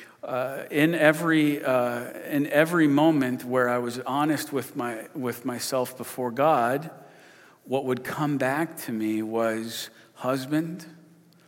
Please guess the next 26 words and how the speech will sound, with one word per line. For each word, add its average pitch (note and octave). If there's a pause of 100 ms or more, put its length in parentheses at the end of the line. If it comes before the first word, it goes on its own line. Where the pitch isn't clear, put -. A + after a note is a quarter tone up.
(340)
love B2 (100)
your G#2+ (200)
wife - (680)
as F#2
Christ -
loved F#2
the E2+
church - (760)
and G2
laid G#2+
down G#2
his G2
life D#2 (280)
for -
you." F2+ (1700)
It -
was A#2
like G#2+
God B2
saying, A2
"Brandon, D3+ (1120)
would -
you G#3+
just E3+
love C#3+
your A#2+